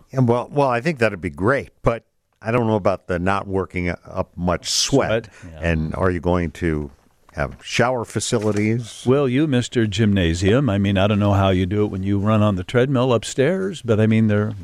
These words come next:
Speaker 2: ought to be some way to
Speaker 1: Well, they
Speaker 2: accommodate
Speaker 1: have,
Speaker 2: that.
Speaker 1: they have facilities.
Speaker 2: Well, that's what I mean. So
Speaker 1: Yeah.
Speaker 2: we'll have to th-, pipe in some showers.
Speaker 1: But you don't want to go up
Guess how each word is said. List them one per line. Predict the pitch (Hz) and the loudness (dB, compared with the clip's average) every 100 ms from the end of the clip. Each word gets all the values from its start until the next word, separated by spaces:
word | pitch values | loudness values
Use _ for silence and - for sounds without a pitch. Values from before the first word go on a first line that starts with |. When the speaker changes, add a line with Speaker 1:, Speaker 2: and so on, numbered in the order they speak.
| - | -10
Speaker 2:
ought | 90 | -4
to | 107 | 0
be | 107 107 | 2 2
some | - 117 123 | 2 0 2
way | 113 | 2
to | 107 | 2
Speaker 1:
Well, | 107 170 | 2 2
they | 131 | 2
Speaker 2:
accommodate | 123 | 0
Speaker 1:
have, | 127 117 | -2 -2
Speaker 2:
that. | |
Speaker 1:
they | 104 104 | -4 -2
have | 156 | -4
facilities. | - 90 - 78 73 65 - | -4 -6 -6 -6 -8 -12 -12
Speaker 2:
Well, | 113 | -4
that's | 113 110 - | 0 0 2
what | 117 | 2
I | 117 | 2
mean. | 127 156 98 | 2 0 -2
So | 151 | -2
Speaker 1:
Yeah. | |
Speaker 2:
we'll | 82 | 0
have | 95 95 | 0 0
to | 92 | -4
th-, | - | -6
pipe | - 87 92 | -2 0 0
in | 113 | -2
some | 110 120 | -2 -2
showers. | 120 131 | 0 2
Speaker 1:
But | 160 | 0
you | 190 | 0
don't | 175 165 | -2 0
want | 170 | -2
to | 170 | -2
go | 156 180 | -2 -2
up | 233 | -2